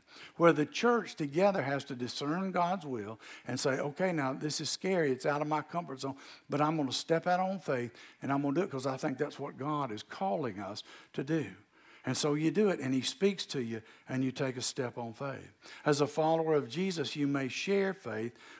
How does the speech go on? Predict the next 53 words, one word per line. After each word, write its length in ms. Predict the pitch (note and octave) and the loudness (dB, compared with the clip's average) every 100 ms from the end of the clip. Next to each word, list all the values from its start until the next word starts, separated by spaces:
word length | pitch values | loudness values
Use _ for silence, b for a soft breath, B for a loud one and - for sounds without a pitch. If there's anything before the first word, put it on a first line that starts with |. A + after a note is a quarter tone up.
| - | -4
with 160 | C3+ - | -2 0
someone 340 | D3 C#3 D3 | 0 2 0
who 140 | C#3+ | 0
doesn't 320 | A#2+ A#2+ D3 A#2+ | -2 -4 -6 -8
know 160 | B2+ | -8
Christ. 580 | - F3 E3+ A#2 - - B B | -8 -8 -8 -12 -16 -18 B B
That's 160 | - A3 | 2 4
kinda 260 | - B3 C3+ | 4 2 2
scary, 600 | - B2+ A#2 C#3+ F#3+ A#2 | -2 -2 0 0 -2 -2
isn't 160 | C3+ | -2
it, 100 | E3 | -2
if 140 | D3 C3+ | -2 0
you've 120 | C3+ | 0
never 280 | C#3 C#3+ A2 | 0 0 -2
done 220 | C3+ G#3+ | -2 -2
that 180 | G3+ G#2+ | -4 -6
before? 340 | G#2 C3 D#3+ B B - | -8 -6 -6 B B -2
And 160 | C3 | 0
yet, 440 | B2+ C3 G3+ - b b b b b - | 2 4 2 0 b b b b b -4
you 140 | D3+ | 0
know, 160 | C3 D3 | 0 0
you 120 | D3 | 2
don't 220 | D#3 D#3 | 0 2
know 160 | F3+ A#3+ | 0 -2
if 80 | |
they're 120 | - C3 | -4 -2
gonna 220 | D3 C#3+ | 0 0
respond 600 | A#2+ - D#3+ E3 E3+ - | -2 -4 -2 -2 -2 -6
positively, 640 | E3+ F3+ F3 - F2 E2 - _ b b | -8 -6 -8 -10 -14 -18 -20 _ b b
but 140 | - - | -8 0
that's 200 | C#3+ C#3 | 0 0
what 140 | D#3 | -4
you're 160 | C#3 D3 | -2 -4
called 560 | - C3 A#2+ A#2+ B2+ | -4 -4 -4 -6 -8
to 80 | - | -12
do. 340 | C3+ D#3+ A#2 G#2 B B B - | -8 -6 -6 -8 B B B 4
You 100 | A3+ | 6
know, 80 | |
here's 260 | F3 A#3+ - | 8 4 6
what 80 | A3+ | 6
I 40 | |
want 280 | F3+ E3+ D3+ | 6 2 2
you 60 | D3 | 2
to 40 | |
understand. 600 | C#3+ B2 - C3+ A2 E2+ F#2 _ _ _ _ _ _ _ _ B B B B B B - | 2 -2 -4 -4 -4 -8 -16 _ _ _ _ _ _ _ _ B B B B B B 6
God 380 | F#3 A#3+ A3+ | 8 8 6
says 340 | - D3+ D3 C#3 | 6 8 8 6
that 100 | C#3 | 2
we're 160 | D3+ | 0
called 320 | F3 - C#3+ C#3 | 2 2 2 2
to 60 | |
be 140 | A#2 G#2+ | -2 -4
faithful 760 | - D3+ E3+ E3 - E3 D3+ | 0 4 4 2 -2 -2 -2